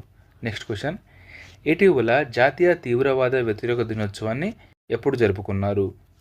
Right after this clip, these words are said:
ఆన్సర్ మే ఇరవై ఒకటిన. ఎందుకు జరుపుకున్నారయ్యా అంటే మాజీ ప్రధాని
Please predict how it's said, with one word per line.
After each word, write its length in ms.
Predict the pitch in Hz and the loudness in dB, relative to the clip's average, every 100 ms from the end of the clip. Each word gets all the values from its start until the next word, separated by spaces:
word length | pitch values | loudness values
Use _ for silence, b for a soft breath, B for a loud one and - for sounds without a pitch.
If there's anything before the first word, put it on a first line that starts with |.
| 107 | -6
ఆన్సర్ 320 | 117 - 185 214 - - 110 | -4 0 -2 -2 -10 -8 0
మే 100 | 139 220 - - | 0 -2 -8 -8
ఇరవై 180 | 110 101 98 | -2 0 -2
ఒకటిన. 280 | 95 98 101 101 - B B B B 143 | -2 -2 -2 -4 -8 B B B B 2
ఎందుకు 180 | 175 170 | 4 4
జరుపుకున్నారయ్యా 680 | 135 123 120 107 101 98 98 95 | 2 0 -2 0 2 2 2 0
అంటే 160 | 98 165 - b b b | -2 -4 -6 b b b
మాజీ 260 | 107 143 175 175 | -2 2 2 2
ప్రధాని 360 | 107 110 104 | 0 2 0